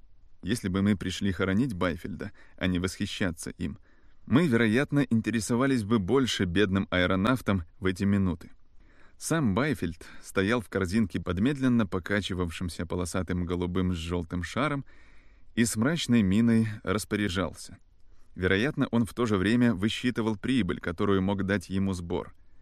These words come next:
Когда я пробирался к шару, помощники Байфельда завинтили трубку, проводившую в Лунарди водородный газ,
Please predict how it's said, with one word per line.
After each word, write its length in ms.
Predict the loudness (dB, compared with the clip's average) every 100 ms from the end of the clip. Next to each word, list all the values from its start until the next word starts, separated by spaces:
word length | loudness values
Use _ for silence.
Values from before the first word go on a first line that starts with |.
| -20 -20 -20 -4
Когда 300 | 0 2 4
я 120 | 2
пробирался 560 | 2 2 4 2 0 -4
к 60 |
шару, 340 | -2 0 0 -2 -10 -20 -6
помощники 520 | 0 0 2 0 0
Байфельда 680 | 0 2 0 0 0 2 2 -2 -16 -6
завинтили 520 | 0 2 2 0 0
трубку, 380 | 0 -2 -2 -4
проводившую 720 | -2 0 2 0 -2 0 2
в 40 |
Лунарди 580 | 4 2 2 2 2 2
водородный 540 | 0 2 2 2 2 2
газ, 360 | 2 0 -4